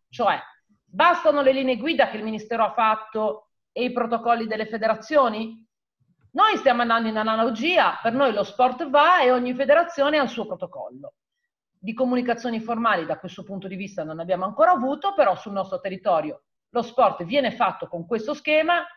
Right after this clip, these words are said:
strutture aperte grazie alle linee guida re-, delle regioni,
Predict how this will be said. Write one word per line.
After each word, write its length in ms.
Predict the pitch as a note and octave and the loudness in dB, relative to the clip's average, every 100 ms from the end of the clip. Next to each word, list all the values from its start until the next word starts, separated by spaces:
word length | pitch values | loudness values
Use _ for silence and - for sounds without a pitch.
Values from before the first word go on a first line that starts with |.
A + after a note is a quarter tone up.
| _ _ _ _ _ _ | _ _ _ _ _ _
strutture 640 | _ - B3 B3 E4 D#4+ A3 | _ -10 -8 -4 2 4 4
aperte 720 | G#3+ G#3 F3+ - D3+ C#3+ _ _ _ | 4 4 4 0 -8 -10 _ _ _
grazie 540 | - E3+ C#4 C#4+ - G3+ | -4 2 4 4 0 -2
alle 100 | F#3 | -2
linee 240 | F#3 F#3+ | -4 -6
guida 280 | F3+ A3+ F3 | -6 -2 -2
re-, 220 | E3+ F#3+ | -2 -6
delle 260 | E3+ G#3 E3+ | -6 -2 -2
regioni, 720 | D3+ C3+ D#3 F3+ B3 F4 | -4 -10 -10 -8 -8 -8